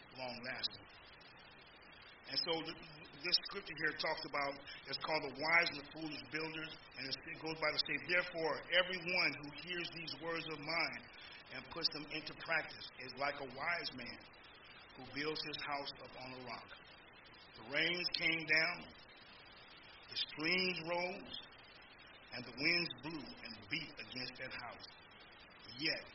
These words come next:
it did not fall, because it had a foundation, uh, that was built on the rock." And that rock is Jesus Christ. We don't know.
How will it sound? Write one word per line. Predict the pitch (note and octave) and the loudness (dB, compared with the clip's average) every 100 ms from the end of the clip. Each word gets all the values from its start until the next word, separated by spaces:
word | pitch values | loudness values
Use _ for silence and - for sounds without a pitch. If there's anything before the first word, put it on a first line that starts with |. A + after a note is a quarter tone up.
| - | -14
it | - - | -14 -8
did | C3+ | -6
not | B2+ B2+ - | -4 -6 -6
fall, | B2+ G#2 - - - - - - - | -8 -8 -12 -16 -18 -16 -18 -18 -14
because | C3+ - D#3 | 0 4 6
it | D#3 | 6
had | C#3+ D#3 D3 | 4 6 6
a | C3+ | 2
foundation, | - E3+ F3+ E3 F3 E3+ - - - - - - - - - - - - - | 6 8 8 8 8 8 4 -2 -12 -14 -16 -16 -16 -16 -16 -16 -16 -16 -10
uh, | B2 A#2 - | -8 -8 -8
that | B2+ | -8
was | B2+ A#2+ D3 | -8 -6 -2
built | D#3+ D#3 C#3 | -2 -2 -4
on | C3+ | -4
the | C3 | -4
rock." | B2+ A#2 - - - - - - - - - - | -4 -6 -8 -12 -14 -18 -18 -18 -18 -18 -16 -12
And | A#2+ | -8
that | B2+ B2+ | -8 -6
rock | B2 | -8
is | A#2+ A2+ | -10 -12
Jesus | B2 A#2+ - - | -12 -12 -14 -14
Christ. | - A2+ - - - - - A#2 - - A2 - - - - | -12 -14 -14 -16 -16 -16 -16 -14 -14 -12 -14 -16 -18 -18 -14
We | B2 | -10
don't | B2 A2+ | -8 -8
know. | A#2 - | -10 -10